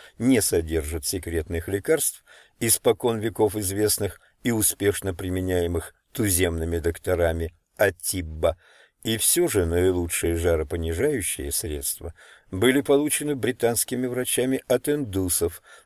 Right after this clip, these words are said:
и там, где оглохшие и опухшие от злоупотребления хинином пациенты медленно умирали от лихорадки под наблюдением просвещенных врачей, там кора маргаса и трава черета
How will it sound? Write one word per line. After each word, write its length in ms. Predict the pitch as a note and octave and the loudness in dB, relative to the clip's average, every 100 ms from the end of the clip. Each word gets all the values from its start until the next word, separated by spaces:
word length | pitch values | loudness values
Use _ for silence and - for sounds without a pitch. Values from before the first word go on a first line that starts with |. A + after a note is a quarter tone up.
| _ | _
и 120 | A2+ A2 | -2 2
там, 300 | B2 A2+ G#2+ | 2 2 0
где 140 | G#2+ | -4
оглохшие 880 | - A2 G#2+ A#2 G2+ F2 - E2 E2 - | 2 2 2 2 2 2 0 0 0 -2
и 80 | |
опухшие 880 | G#2 G#2 G#2 - A#2 - - D#2 C#2 - - - | 0 2 0 -2 -4 -4 -2 0 -2 -8 -20 0
от 240 | G#2 - - | 0 0 -4
злоупотребления 1200 | G#2 G#2+ G#2+ F2+ E2+ F#2+ G2 G2+ F#2 F2+ E2+ E2+ | 0 2 4 4 2 -4 -4 -4 -2 -2 -2 -4
хинином 580 | F2 G#2+ F#2 D#2+ D#2 D2+ | -4 -4 -2 -2 -4 -4
пациенты 580 | G2+ - G2+ E2+ D#2 F#2+ | -2 0 0 0 -2 -2
медленно 540 | F#2+ F2+ D#2+ E2+ F2 - | 0 0 -2 -2 -4 -2
умирали 640 | G#2 F#2 F#2 E3 G#2+ - _ _ _ _ | -2 0 4 4 2 -4 _ _ _ _
от 200 | G#2+ G2+ | 0 0
лихорадки 760 | G#2 F#2+ G#2 G2+ D#2+ - - - - - - | -2 0 2 4 2 -2 -16 -18 -20 -18 2
под 200 | G#2+ G2 | 2 4
наблюдением 720 | G2+ G2+ G#2 F2+ D#2+ D#2+ D#2+ | 0 2 2 0 0 -2 -2
просвещенных 840 | F#2+ F2 G2 F2+ - D2 C#2+ C#2+ | -2 0 -2 -2 -2 -4 -6 -8
врачей, 480 | F#2 F2+ - F3+ D#3+ _ _ _ _ | -2 0 2 0 0 _ _ _ _
там 260 | - A2+ G#2 | 2 2 2
кора 360 | A2 G#2+ G#2+ - | 0 4 4 2
маргаса 680 | A2+ D3 C3+ E2 - - - | 0 0 0 -2 -2 -4 -4
и 100 | - | -8
трава 460 | F#2 G2 F#2+ F#2 E2 - | -4 0 2 2 2 -2
черета 720 | - G#2 F#2 D3 - C#2+ | -4 -2 0 0 0 -6